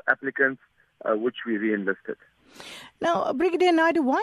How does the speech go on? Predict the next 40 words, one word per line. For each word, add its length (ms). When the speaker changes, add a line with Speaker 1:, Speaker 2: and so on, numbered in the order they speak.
Speaker 2:
are 60
you 100
looking 380
to 300
re-enlist 880
people 340
who 100
have 260
left 340
the 100
service 360
as 160
opposed 460
to 80
going 400
out 300
and 200
finding 380
new 200
recruits? 720
Speaker 1:
Well, 380
uh, 100
the 80
process 460
of, 160
uh, 220
finding 340
new 140
recruits 420
has 140
not 260
stopped. 320
That 120
is 160
still 220
ongoing 580
as 140
we 120
speak 260
now. 300